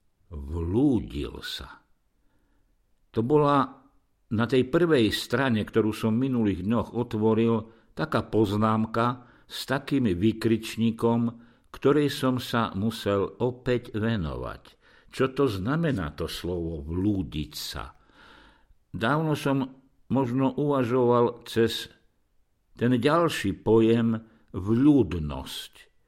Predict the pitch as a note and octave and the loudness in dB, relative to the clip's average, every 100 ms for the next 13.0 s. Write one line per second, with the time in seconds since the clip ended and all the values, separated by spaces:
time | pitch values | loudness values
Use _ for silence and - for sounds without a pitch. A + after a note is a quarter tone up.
0 | _ _ _ _ G2 G#2 G#2+ G#2 G2 - | _ _ _ _ -2 2 2 2 -2 -6
1 | - A2 G2+ - F2+ F#2+ C3+ F3 A#2 G2 | -6 0 0 0 -2 0 4 4 2 -2
2 | G2+ A2+ - - - _ _ _ _ _ | 0 -2 -4 -16 -20 _ _ _ _ _
3 | - G2 G#2+ G#2 - A2 C3 C3 A#2 B2 | -8 0 0 0 -2 -4 -4 -4 0 2
4 | G#2+ - _ _ _ _ _ _ _ - | 0 -6 _ _ _ _ _ _ _ 0
5 | E3 D3+ F2 C#2+ - G#2 A2+ B2 B2 B2 | 2 2 -2 -6 -4 2 4 4 2 0
6 | - G2 - F#2+ G#2 C3 C3+ C3 B2 A#2 | -2 -6 -6 -4 0 2 2 0 0 -2
7 | A2 A2 A#2 - A#2 A2+ C3+ C3 E2+ A#1 | -2 0 -2 -2 -4 -4 -4 -4 -4 -6
8 | A#1 - _ _ _ - - _ _ _ | -14 -20 _ _ _ -20 -20 _ _ _
9 | D#2+ F2+ C#3 F3 C3 B2 G#2+ - A2 C3 | -8 0 6 6 6 0 0 0 2 2
10 | B2+ C3+ D3 D3 G2+ G2 - C3 A#2 A2+ | 2 0 -2 -6 -8 -8 0 0 2 -2
11 | - A2+ G#2+ - G2+ G#2+ A#2+ A#2+ G2 F2+ | 0 0 0 -2 -2 0 0 -2 -4 -2
12 | E2+ D#2+ F#2+ G#2+ A2 G#2 F2+ A2+ D3 - | -4 -2 2 2 2 0 0 -2 -2 -8